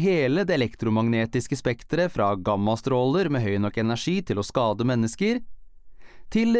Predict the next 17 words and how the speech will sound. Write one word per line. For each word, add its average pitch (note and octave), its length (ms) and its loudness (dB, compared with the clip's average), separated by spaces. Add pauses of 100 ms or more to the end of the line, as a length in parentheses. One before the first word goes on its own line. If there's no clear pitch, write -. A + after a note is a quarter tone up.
radiobølger C#3 800 2
som F3+ 160 0
er F3 80 2
omringet A#2+ 480 2
av D3+ 160 0
hele F3 240 2
tiden F3 400 2 (320)
med C#3+ 240 2
lav G2 340 0
energi. A2+ 360 -2 (3000)
Mikrobit C#3 840 0 (260)
bruker C3+ 480 0
Bluetooth-teknologi C#3+ 1400 0 (100)
til D#3+ 160 -2
å F3 60 0
sende C#3+ 260 2
signaler. F2+ 540 -2